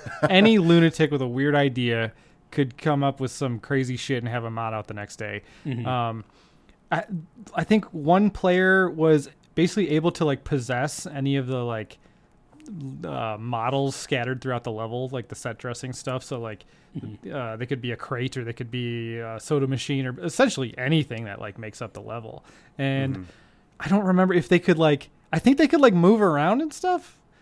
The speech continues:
Speaker 2: And it was up to, like, one player to find what the possessed object was and destroy it.
Speaker 3: Oh, it's like
Speaker 2: That
Speaker 3: hide
Speaker 2: was
Speaker 3: and seek almost.
Speaker 2: Yeah, pretty much.
Speaker 1: Oh,
Speaker 2: I don't think
Speaker 1: that's
Speaker 2: there was
Speaker 1: cool.
Speaker 2: much more to it than that. And there was an, and, and I'm,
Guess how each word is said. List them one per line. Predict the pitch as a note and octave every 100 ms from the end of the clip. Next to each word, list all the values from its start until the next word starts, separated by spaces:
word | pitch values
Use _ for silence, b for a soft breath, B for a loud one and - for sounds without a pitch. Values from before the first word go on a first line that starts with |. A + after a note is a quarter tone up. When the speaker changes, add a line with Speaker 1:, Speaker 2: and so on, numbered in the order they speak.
| b b _ -
Speaker 2:
And | F3 E3+
it | E3+
was | D#3+
up | F#3
to, | -
like, | G#3 C#3+
one | C#3+ E3
player | - D3+ D#3+
to | D3
find | - D3 D3+
what | C#3 D3
the | C#3+
possessed | C#3 B2+ C3 C3+
object | A#2 B2 C#3+ D#3+
was | C#3+ D3
and | C3 A#2+ A2 -
destroy | C3+ - B2+ B2 E3
it. | A3
Speaker 3:
Oh, |
it's | D#3+
like | D3+ C#3
Speaker 2:
That | A#3+
Speaker 3:
hide |
Speaker 2:
was | G3+
Speaker 3:
and | A2+
seek | - C#3+ B2
almost. | A2 A2 G#2+ - _ _ -
Speaker 2:
Yeah, | G#3+ A3+
pretty | F#3+ A3
much. | F#3+ F#3 C3 - - -
Speaker 1:
Oh, | A2+ A#2+ B2 A2+
Speaker 2:
I |
don't | D#3 F#3+
think | G#3
Speaker 1:
that's | F#3+
Speaker 2:
there | F3+
was | D3
Speaker 1:
cool. |
Speaker 2:
much | D#3 D3+
more | D#3+ C#3
to | C3 D#3 C#3
it | B2+
than | A#2+
that. | A#2
And | A#2+
there | D#3+
was | D#3+
an, | D#3+ - b b b b
and, | F3
and | F#3+
I'm, | F#3